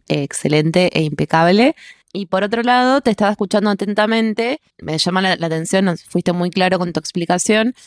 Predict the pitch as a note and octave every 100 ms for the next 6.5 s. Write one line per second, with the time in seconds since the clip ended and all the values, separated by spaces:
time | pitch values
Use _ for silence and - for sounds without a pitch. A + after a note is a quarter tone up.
0 | _ _ _ _ C#4 C4 B3 B3 B3+ -
1 | F#3 G3 G#3 G3 G#3 G#3 - - E3+ E3
2 | D#3+ E3+ F3 F#3 F3 F3 F#3+ F#3 E3+ E3+
3 | F3 E3+ F3+ F#3 F#3+ - E3 F#3+ F3 F#3+
4 | F#3 E3+ E3+ F3 E3+ D#3+ D#3+ D#3+ D#3+ D#3+
5 | E3 - D#3+ D#3+ - F3+ F#3+ E3+ D#3+ E3
6 | - F#3 F#3+ F#3+ A3+